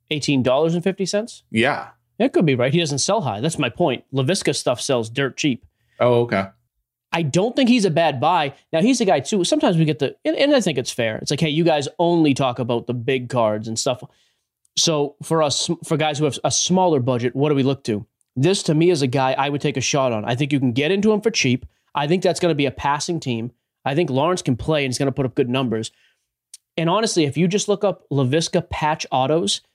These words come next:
Speaker 1: you can find nice, just a couple examples. His immaculate four-color patch auto,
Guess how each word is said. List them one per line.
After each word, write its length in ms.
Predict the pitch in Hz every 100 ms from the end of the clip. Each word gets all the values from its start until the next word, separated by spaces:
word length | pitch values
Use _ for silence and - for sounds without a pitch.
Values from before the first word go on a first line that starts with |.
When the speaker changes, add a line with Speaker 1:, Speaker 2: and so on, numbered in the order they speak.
| _ _ _ _ _
Speaker 1:
you 140 | 160
can 140 | 196 247
find 320 | 247 202 143
nice, 300 | 165 160 - _ _ - - 175
just 200 | 214 214
a 40 |
couple 260 | 202 165 151
examples. 420 | 127 131 117 113 170
His 160 | 165
immaculate 640 | 160 143 151 185 202 196 180
four-color 480 | 180 196 202 185
patch 260 | 165 170 151 147
auto, 400 | 139 131 131